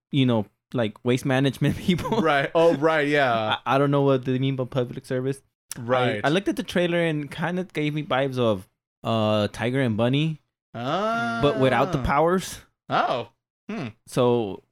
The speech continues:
Speaker 1: I don't know what I, what to expect from this one.
Speaker 2: Right.
Speaker 1: Uh, like I said,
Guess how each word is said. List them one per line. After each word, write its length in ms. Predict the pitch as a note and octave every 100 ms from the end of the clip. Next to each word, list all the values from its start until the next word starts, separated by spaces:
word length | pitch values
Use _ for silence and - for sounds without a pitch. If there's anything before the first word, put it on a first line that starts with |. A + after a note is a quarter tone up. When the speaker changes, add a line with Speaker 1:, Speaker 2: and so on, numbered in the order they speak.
| _ _
Speaker 1:
I 100 | E3+
don't 140 | A4 C#5
know 80 | F#4
what 100 | F3+
I, 80 | D#3 C#3
what 120 | E3 E3
to 80 |
expect 460 | D#3+ - - D#3+ D3
from 120 | D3
this 220 | C3+ C3+
one. 160 | D3+ D3
Speaker 2:
Right. 320 | B2 A#2+ A2 A2+ _ _ -
Speaker 1:
Uh, 380 | C3 C3 C3+ C#3+
like 160 | D#3
I 60 | E3
said, 340 | D3+ D#3 D3+